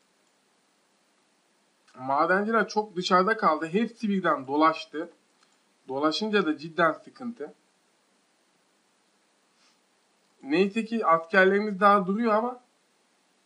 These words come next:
Şuradan bir yerden dalınsana abi içeri. Ne bakıyorsunuz oradan?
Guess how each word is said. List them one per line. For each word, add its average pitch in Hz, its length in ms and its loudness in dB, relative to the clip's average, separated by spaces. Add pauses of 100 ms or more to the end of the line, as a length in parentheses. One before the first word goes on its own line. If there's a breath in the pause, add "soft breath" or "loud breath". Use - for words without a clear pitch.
(1000)
Şuradan 170 400 -2
bir 156 40 2
yerden 165 360 0
dalınsana 170 500 -2
abi 170 200 0
içeri. 127 360 -12
Ne 143 140 -8
bakıyorsunuz 147 600 -6
oradan? 107 340 -16